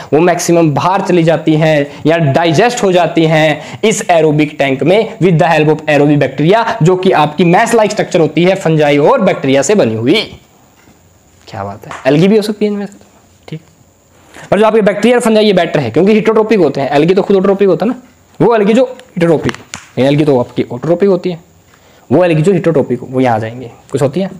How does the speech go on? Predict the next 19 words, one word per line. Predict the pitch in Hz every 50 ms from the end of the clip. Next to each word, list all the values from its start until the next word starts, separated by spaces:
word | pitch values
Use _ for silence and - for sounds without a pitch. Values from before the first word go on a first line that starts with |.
| - _ _ - _ _ _ - - - - _ _ _ - - - - - - - - - - -
तो | 175
जो | 160 240 285
आपके | 302 285 285 - 285 285 285 285 277 285 285 277 - - - - - - - - - - - - - _ _ _ - _ _ _ _ _ _ -
bacteria | 139 175 185 180 226 247 262 269
और | 277 233
फंजाई | 208 254 240 240 240 254
या | 262 247
जो | 233 233 233
मैस | 226 226 233 226 240
लाइक | 254 247 240
structure | - 226 - 240 226
बनाते | 208 208 202 208 208 233
हैं | 220 196 226 233 - - -
ये | 165 175 226 247 254 233 - 151
digest | 156 175 180 180 214 214 214 208
कर | 214 208
देते | 196 190 185 - 202
हैं | 214 214
भाई | 220 214